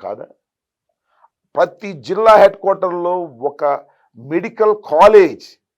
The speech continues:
ఒక మల్టీ స్పెషాలిటీ ఆసుపత్రి ప్రభుత్వ నిర్మాణంలో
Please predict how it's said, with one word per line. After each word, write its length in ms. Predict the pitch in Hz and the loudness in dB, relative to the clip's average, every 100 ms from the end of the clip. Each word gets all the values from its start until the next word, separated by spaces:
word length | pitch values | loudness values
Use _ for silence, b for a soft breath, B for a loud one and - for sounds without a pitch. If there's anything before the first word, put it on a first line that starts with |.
| _ _ _ _ _ _ _ 127 147 | _ _ _ _ _ _ _ -6 -6
ఒక 120 | 151 131 143 | -6 -4 -4
మల్టీ 300 | 202 220 214 - | -4 -6 -16 -10
స్పెషాలిటీ 540 | 180 190 185 180 175 139 190 | -6 -2 -2 -4 -6 0 2
ఆసుపత్రి 520 | 214 - 208 160 107 90 - | 2 -4 -10 -12 -16 -18 -10
ప్రభుత్వ 400 | 156 185 208 202 175 | -8 -6 -8 -8 -8
నిర్మాణంలో 500 | 190 226 226 220 208 | -6 -2 0 0 -4